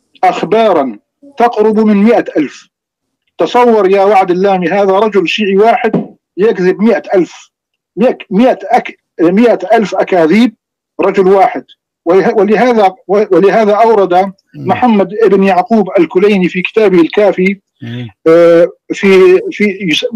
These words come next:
Speaker 1: ما، ما يسمونه بروضة الكافي، صفحة مائتين واثناعش، مائتين واثناعش، رواية عن الإمام المعصوم عندكم،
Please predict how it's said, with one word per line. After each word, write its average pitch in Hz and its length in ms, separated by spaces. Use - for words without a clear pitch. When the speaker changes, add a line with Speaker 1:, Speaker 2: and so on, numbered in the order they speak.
Speaker 1:
ما، 190 240
ما 185 220
يسمونه 190 580
بروضة 196 400
الكافي، 180 460
صفحة 190 500
مائتين 196 400
واثناعش، - 680
مائتين 202 400
واثناعش، 165 500
رواية 214 440
عن 185 340
الإمام 202 440
المعصوم 185 520
عندكم، 180 480